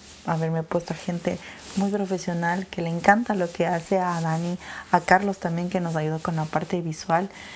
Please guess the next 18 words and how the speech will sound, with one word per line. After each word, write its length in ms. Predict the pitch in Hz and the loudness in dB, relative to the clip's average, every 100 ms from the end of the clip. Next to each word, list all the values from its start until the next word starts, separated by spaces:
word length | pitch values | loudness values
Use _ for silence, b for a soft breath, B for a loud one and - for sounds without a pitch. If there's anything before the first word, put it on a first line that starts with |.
| B - - | B -18 -8
que 400 | 170 156 156 156 | -4 -2 -2 -2
pues 160 | - 165 | -4 -2
bueno, 340 | 170 180 170 | -2 0 0
él 320 | 165 180 180 - - - 170 | 0 -2 -2 -8 -20 -8 -4
pudo 260 | 170 180 180 | 0 0 2
retratar 500 | 175 175 170 170 170 | 0 -2 0 2 2
en 80 | 175 | 2
un 160 | 170 175 | 0 0
video 400 | 170 165 175 175 | 0 0 0 -2
pues 320 | 180 170 165 B B - | -2 -6 -6 B B -6
un 120 | 180 180 | -2 0
mensaje 440 | 175 180 180 180 | 0 -2 -2 -2
muy 240 | 170 185 196 | 0 0 -2
fuerte, 640 | - 190 190 196 196 196 B B B - | 4 6 6 2 -2 -2 B B B -4
un 100 | 175 | -2
mensaje 460 | 170 160 170 - | -2 -2 -6 -4
muy, 640 | 170 160 165 175 180 180 170 | -2 0 0 2 0 0 -2
muy 240 | 165 175 | -4 -4